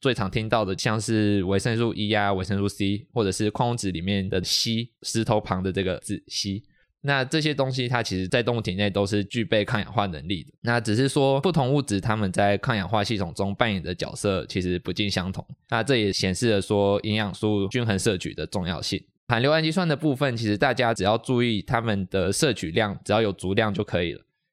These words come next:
那足量的含硫氨基酸基本上都可以满足动物的所需，并不需要过于的担心，或者是大量的去做额外的添加。那含硫氨基酸它也已经被证实说，除了可以用于合成我们的蛋白质酵素之外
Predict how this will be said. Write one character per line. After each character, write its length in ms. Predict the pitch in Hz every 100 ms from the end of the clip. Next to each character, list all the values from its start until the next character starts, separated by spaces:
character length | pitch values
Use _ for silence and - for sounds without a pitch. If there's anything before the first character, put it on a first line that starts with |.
| _
那 140 | 131
足 180 | 123 123
量 120 | 147
的 80 | 151
含 140 | 127 110
硫 80 |
氨 120 | 104 113
基 120 | 110
酸 200 | 117 113
基 160 | 143 143
本 120 | 104
上 160 | 120
都 140 | 110 107
可 140 | -
以 80 | 98
满 220 | 98 85 -
足 220 | 87 85
动 180 | 110 107
物 80 |
的 80 | 95
所 200 | 90 73
需， 200 | - 90
并 220 | 90 107
不 100 | 104
需 120 | 101 101
要 120 | 98
过 280 | - 120 92
于 60 |
的 120 | 82 -
担 200 | 98 98
心， 320 | 98 95 95 -
或 100 | 104
者 100 | 87
是 300 | - 101 95
大 160 | 110
量 180 | 107 107
的 120 | 95
去 160 | 85 98
做 180 | - -
额 100 | 85
外 200 | 101 95
的 80 | 80
添 240 | - 92
加。 260 | - 73 110 -
那 200 | 110 104
含 140 | 120
硫 100 | 139
氨 100 | 160
基 100 | 160
酸 240 | 156 147
它 540 | 147 151 143 143 143 165
也 300 | 107 104 101
已 100 | 104
经 160 | 95 131
被 120 | 127
证 180 | 135 104
实 80 |
说， 220 | 92 110 107
除 200 | - 98
了 260 | 98 95
可 180 | 90 107
以 80 | 104
用 200 | 107 107
于 280 | 98 92 92
合 160 | - 101
成 260 | - 92
我 40 | 92
们 280 | 92 85 90
的 340 | 98 95 92
蛋 180 | 92 123
白 120 | 101
质 240 | 87 87 82
酵 240 | 127 110
素 200 | - 107
之 140 | 90 101
外 220 | 110